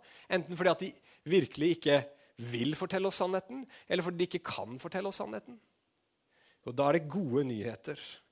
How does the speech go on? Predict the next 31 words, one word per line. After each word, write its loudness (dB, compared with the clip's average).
Det -8
finnes -6
en -2
som -6
vi -6
kan -8
stole -6
så -2
mye -4
på -4
at -6
vi -12
kan -8
bygge -4
livet -4
vårt -8
på -2
den 2
han -2
er 4
og -4
på -2
det 2
han -6
har -6
sagt. -8
Det 0
er 0
Jesus -4
Kristus. -6
Han 2